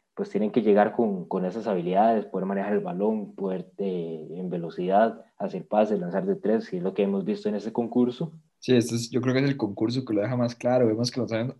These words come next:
Speaker 2: anteriores, anteriores al que ganara Bam Adebayo, también estuvo ahí como figura Larry Markkanen, otro jugador grande de Chicago, que también es bastante bueno con el balón. Y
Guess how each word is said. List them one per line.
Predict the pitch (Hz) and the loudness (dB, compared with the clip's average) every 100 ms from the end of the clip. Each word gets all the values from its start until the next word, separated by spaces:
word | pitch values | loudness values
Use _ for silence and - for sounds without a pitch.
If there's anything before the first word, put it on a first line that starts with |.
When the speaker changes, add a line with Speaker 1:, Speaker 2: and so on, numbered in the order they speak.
| _ | _
Speaker 2:
anteriores, | 120 120 113 98 110 131 127 - | -2 0 -2 2 2 2 0 0
anteriores | 117 107 101 110 123 | -2 0 2 2 4
al | 123 | 2
que | 123 | 0
ganara | 113 98 104 117 117 98 92 _ _ - | -2 -2 0 2 4 2 -2 _ _ -2
Bam | 113 117 | 2 4
Adebayo, | 110 101 113 117 123 | 6 6 6 4 0
también | 101 95 98 | 0 -2 -2
estuvo | 113 - 120 | -2 0 4
ahí | 117 117 | 4 4
como | 123 113 | 2 -2
figura | 101 90 110 117 110 | -2 -2 4 4 6
Larry | 110 110 117 | 4 4 4
Markkanen, | 120 131 135 127 123 127 - | 4 2 2 -2 0 -4 -6
otro | 107 - | -6 -2
jugador | 117 107 107 | 0 2 2
grande | 113 123 120 | 4 4 4
de | 107 95 | 0 -2
Chicago, | - - 117 131 139 _ | -6 0 0 0 -4 _
que | - | -6
también | 101 101 104 113 | -2 -2 0 0
es | |
bastante | 117 120 113 120 | 0 -2 -2 0
bueno | 113 123 | 2 2
con | 123 113 | 0 -2
el | |
balón. | 101 90 131 147 151 - | -2 2 2 2 -2 -6
Y | 107 104 104 | -2 0 -2